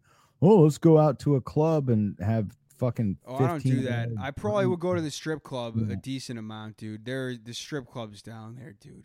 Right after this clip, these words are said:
Speaker 2: is
Speaker 1: Yeah,
Speaker 2: like,
Speaker 1: but, but, uh,
Speaker 2: oh my
Speaker 1: you know,
Speaker 2: God.
Speaker 1: if you, if you did Miami, as long as you,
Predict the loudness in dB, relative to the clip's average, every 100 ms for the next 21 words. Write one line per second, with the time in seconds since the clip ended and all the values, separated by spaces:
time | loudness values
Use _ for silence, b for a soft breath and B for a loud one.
0 | -20 -8 -6 -6 0 0 4 2 2 2
1 | 4 4 2 -2 0 2 2 0 -6 -4
2 | -4 -2 -4 -4 -6 -6 -2 0 2 2
3 | 2 2 2 0 -2 -2 -2 -2 -2 2
4 | 2 2